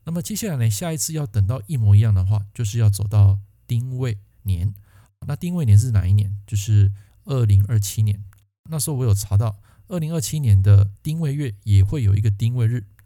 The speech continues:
就是四柱八字相同的，这种是一个比较特别的一种组合。其实它也没有说很特别啦，它就是一个八字而已嘛，只是说它四个字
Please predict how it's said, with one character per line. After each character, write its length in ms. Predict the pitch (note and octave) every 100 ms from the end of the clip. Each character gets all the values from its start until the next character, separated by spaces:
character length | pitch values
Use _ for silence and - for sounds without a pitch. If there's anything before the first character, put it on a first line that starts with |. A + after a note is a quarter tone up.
| _ _
就 120 | -
是 140 | C3+ D#3
四 300 | - G3 C#3
柱 160 | D#3
八 240 | B2+ C#3 C3+
字 180 | C#3
相 240 | A2+ A#2+ A#2
同 140 | G2+
的， 100 | G#2
这 120 | - B2+
种 180 | G2+
是 160 | G2+ A#2+
一 80 | A#2
个 140 | G#2+
比 140 | G2+ G2+
较 200 | A#2 A2 -
特 180 | - D#3
别 140 | G#2+
的 100 | G#2
一 60 | A#2
种 160 | G2+
组 180 | G2 G2
合。 140 | F#2+ G2+ - - - - -
其 140 | D#3
实 80 | E3+
它 140 | F3+
也 100 | C#3+
没 120 | G2+
有 80 | C#3+
说 140 | D3 D#3
很 160 | A2+
特 160 | G2 A2+
别 120 | G#2+
啦， 120 | G2 G2+
它 80 |
就 100 | D3
是 140 | D3+ D3
一 20 |
个 80 | C3+
八 220 | G#2 C3
字 160 | B2+ G#2+
而 60 |
已 40 | G2+
嘛， 160 | G2 -
只 100 | G2+
是 160 | G#2
说 220 | B2 B2+ B2+
它 160 | B2
四 200 | A#2 -
个 120 | A2
字 320 | G2+ A2+ G#2+